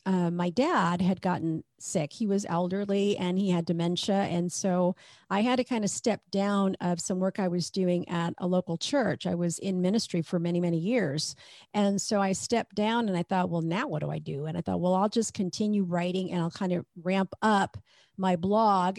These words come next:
and I'll learn more about this online thing to see if I can, you know, grow my subscribers." And I was growing my subscribers and I wasn't really thinking about monetizing it. And people were asking me, "How are you gonna monetize it?" And I go, "Monetize? I don't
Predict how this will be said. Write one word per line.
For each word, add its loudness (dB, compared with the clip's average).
and 2
I'll 2
learn 0
more 0
about -4
this -6
online 2
thing -4
to 0
see -4
if -4
I 0
can, -2
you -4
know, 0
grow -2
my 0
subscribers." -2
And -2
I 2
was 2
growing 2
my 2
subscribers 0
and 2
I 2
wasn't 2
really 2
thinking 0
about 2
monetizing -2
it. -8
And 0
people -2
were 2
asking -2
me, 0
"How 0
are 2
you 0
gonna 0
monetize 0
it?" -2
And -2
I -2
go, -2
"Monetize? -4
I -2
don't -4